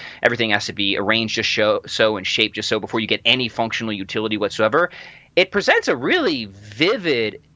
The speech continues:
initial and strong case against the naturalistic theory of evolution as being explanatory and adequate. And I think people kinda get that in their gut, and it stuck with a lot of people.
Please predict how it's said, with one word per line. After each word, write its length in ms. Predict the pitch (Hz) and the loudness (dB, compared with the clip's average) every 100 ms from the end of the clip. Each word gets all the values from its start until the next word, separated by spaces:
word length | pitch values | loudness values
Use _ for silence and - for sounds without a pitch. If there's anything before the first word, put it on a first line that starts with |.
| - | -2
initial 600 | 127 131 185 - 180 117 | -2 2 0 2 0 -2
and 100 | 110 | -4
strong 300 | 151 147 113 | 0 0 0
case 560 | - 180 151 98 - | 0 0 0 -4 -10
against 800 | 117 101 92 127 175 156 - - - | -10 -10 -4 4 4 2 -4 -14 -8
the 60 | |
naturalistic 920 | 117 120 131 - 101 98 107 - 104 - | -2 2 2 0 -12 -8 -8 -6 -8 -4
theory 200 | 104 98 | -2 0
of 80 | |
evolution 400 | 98 95 98 95 | -2 -4 -6 -6
as 80 | 92 | -8
being 180 | 90 87 | -6 -6
explanatory 480 | 82 - 87 90 78 | -6 -4 -6 -4 -4
and 100 | 82 | 0
adequate. 300 | 107 - 82 | 0 0 0
And 100 | 113 | 2
I 40 | |
think 140 | 127 220 | 0 -2
people 220 | - 135 | -4 -2
kinda 300 | 143 123 87 _ _ _ - | 0 0 0 _ _ _ -2
get 160 | 147 | 2
that 180 | 143 127 | 2 2
in 160 | 117 107 | -2 -6
their 100 | 90 | -8
gut, 560 | 82 120 110 - - - - - - | -4 2 2 2 -12 -18 -20 -20 0
and 120 | 117 | 2
it 140 | 107 - - | 2 -4 -8
stuck 460 | - - 175 170 | -6 0 2 2
with 140 | 143 117 | -2 -4
a 60 | |
lot 220 | 101 95 80 | 2 2 0
of 60 | |
people. 500 | - 80 - 64 - | -6 -14 -6 -4 -4